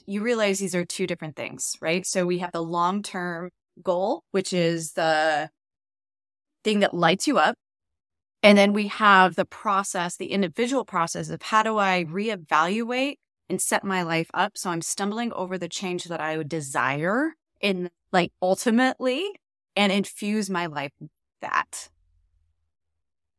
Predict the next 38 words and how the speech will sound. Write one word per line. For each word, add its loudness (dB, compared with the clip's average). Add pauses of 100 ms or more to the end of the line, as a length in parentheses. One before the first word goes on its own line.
(240)
So 6
I 12
hope 2
that 6
is -2
helpful 2
for -10
today. -2
That's -4
definitely -4
something -6
that's -8
been -2
on -4
my -6
mind -6
lately. -6 (180)
I 6
would 4
love 8
to 0
hear 2 (380)
what 2
it -2
is -2
that 2
you 0
are 2
going 0
to -4
intentionally -2 (240)
put -4
in 0
your 0
way -2
throughout -2
the -14
day. -8